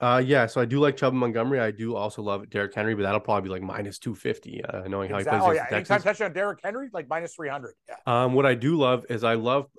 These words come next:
Speaker 1: I'm gonna be parlaying the same game parlay, the Justin Fields and Josh Allen over rushing yards, because that is gonna be a disaster weather. It's gonna be a snow game,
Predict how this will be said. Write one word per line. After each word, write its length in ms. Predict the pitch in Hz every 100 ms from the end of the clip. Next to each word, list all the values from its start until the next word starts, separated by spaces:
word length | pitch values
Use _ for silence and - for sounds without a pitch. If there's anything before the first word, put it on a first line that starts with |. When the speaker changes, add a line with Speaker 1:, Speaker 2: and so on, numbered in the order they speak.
| 117
Speaker 1:
I'm 100 | 123
gonna 140 | 139
be 120 | 143
parlaying 800 | 139 135 135 131 123 123 123 117
the 100 | 110
same 220 | - 131
game 140 | 135 131
parlay, 300 | 127 123 117
the 100 | 107
Justin 400 | 107 135 147 123
Fields 340 | 135 127 110
and 80 | 101
Josh 320 | 117 120 -
Allen 240 | 120 117 110
over 300 | 123 117 120
rushing 340 | 117 123 131
yards, 280 | 131 131 123
because 280 | 107 110 95
that 220 | 113 127
is 120 | 117
gonna 160 | 117 113
be 140 | 107
a 20 |
disaster 680 | 101 101 101 107 - 127 107
weather. 300 | 104 113 123
It's 100 | 113
gonna 140 | 113
be 60 | 101
a 40 |
snow 300 | 101 127 123
game, 280 | 123 135 135